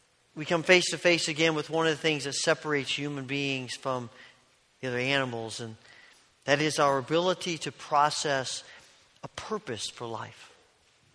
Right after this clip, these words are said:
And one of the purposes for life, uh, is, is to try and, and, and right wrongs. To try and think about this world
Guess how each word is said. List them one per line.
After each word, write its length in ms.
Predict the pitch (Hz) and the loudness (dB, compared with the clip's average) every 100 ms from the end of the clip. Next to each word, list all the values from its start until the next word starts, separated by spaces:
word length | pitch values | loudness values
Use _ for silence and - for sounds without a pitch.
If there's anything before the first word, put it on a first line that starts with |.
| _ _ _ _ _ _ - - - | _ _ _ _ _ _ -20 -18 -8
And 80 | 170 | 6
one 140 | 196 247 | 12 12
of 40 | |
the 140 | 208 | 10
purposes 540 | - 240 233 226 214 180 | 6 4 4 0 0 -2
for 160 | 190 | 0
life, 600 | 165 160 180 190 - - - | 6 10 10 8 0 -14 -16
uh, 320 | - - - - - _ _ _ _ - | -14 -14 -16 -18 -20 _ _ _ _ -4
is, 520 | 165 185 170 - - - _ - - | 0 0 0 -2 -6 -16 _ -20 -12
is 100 | 160 | -8
to 120 | - 170 | -6 -4
try 440 | - 214 220 220 | 0 6 10 12
and, 340 | 214 185 180 | 10 6 2
and, 240 | 175 175 160 - | 0 -4 -6 -6
and 260 | 156 143 | -6 2
right 340 | 160 185 180 - 139 | 4 4 2 -10 -4
wrongs. 640 | 139 170 139 104 104 - - _ _ _ _ _ _ _ _ - - - - - _ _ _ | 0 0 -2 -8 -12 -16 -18 _ _ _ _ _ _ _ _ -20 -18 -20 -20 -20 _ _ _
To 80 | - | -2
try 240 | - 220 | 10 12
and 160 | 233 214 | 12 8
think 320 | - 240 240 | 6 4 6
about 380 | 226 202 190 165 | 10 12 12 8
this 200 | 175 - | -2 -2
world 460 | 170 190 196 175 | 2 6 8 6